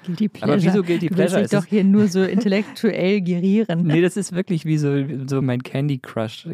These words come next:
Speaker 2: Man kann ja
Speaker 1: <laughs>
Speaker 2: online wunderbar so schnell Schach spielen gegen andere Menschen. Dödel dich dann manchmal einfach sieben Minuten gegen irgendwelche Brasilianer oder Russinnen oder weiß ich nicht.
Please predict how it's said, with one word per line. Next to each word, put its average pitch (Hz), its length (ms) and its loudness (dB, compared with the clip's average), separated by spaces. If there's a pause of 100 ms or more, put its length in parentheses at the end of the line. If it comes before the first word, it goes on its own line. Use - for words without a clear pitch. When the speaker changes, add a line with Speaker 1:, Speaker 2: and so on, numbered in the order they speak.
(100)
Speaker 2:
Man 123 200 -4
kann 135 180 0
ja 123 180 -2 (100)
Speaker 1:
<laughs> - 40 -16
Speaker 2:
online 127 480 -2
wunderbar 127 340 -2
so 120 80 -6
schnell 113 260 -6
Schach 120 200 -8
spielen 117 320 -6
gegen 117 160 -6
andere 117 180 -6
Menschen. 113 300 -6 (460)
Dödel 104 180 -4
dich 104 160 -6
dann 117 120 -4
manchmal 107 300 -6
einfach 117 200 -10
sieben 120 260 0
Minuten 120 420 -2
gegen 113 460 -8
irgendwelche 120 340 -10
Brasilianer 113 720 -8
oder 113 140 -8
Russinnen 110 680 -8
oder 135 200 -14 (840)
weiß 113 180 -6
ich 113 100 -8
nicht. 98 240 -8